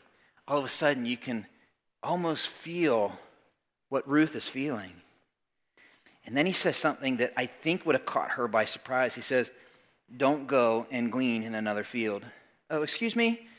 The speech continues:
Did you say, 'Get out of here and go find another field to glean in'?" "No, no, no, no, no. No, no, I'm saying don't go. Don't go away from here."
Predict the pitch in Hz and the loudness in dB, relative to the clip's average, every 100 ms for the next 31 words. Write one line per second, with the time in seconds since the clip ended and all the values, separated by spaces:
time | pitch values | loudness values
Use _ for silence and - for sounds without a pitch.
0 | - - 156 175 208 220 180 160 160 156 | -20 -4 0 2 6 10 10 8 6 8
1 | 190 170 180 185 143 147 160 165 170 170 | 8 8 8 6 6 6 8 8 6 4
2 | 135 147 151 - 156 170 165 - 127 147 | 6 6 4 2 2 4 2 0 0 2
3 | 160 175 185 175 - 139 165 156 160 147 | 2 0 -4 -6 -8 -2 0 0 0 2
4 | 156 123 - _ _ _ _ _ _ _ | 0 0 -6 _ _ _ _ _ _ _
5 | _ 131 151 123 - 131 139 - 127 113 | _ -12 -6 -6 -4 -4 -2 -2 -2 -2
6 | 127 131 - 110 98 101 - - - - | -2 -2 -2 -8 -12 -14 -20 -20 -20 -20
7 | _ _ _ _ _ _ _ _ _ _ | _ _ _ _ _ _ _ _ _ _
8 | _ - 147 147 139 113 113 107 - 92 | _ 0 2 4 4 4 2 -2 -6 -12
9 | 98 98 110 | -12 -14 -18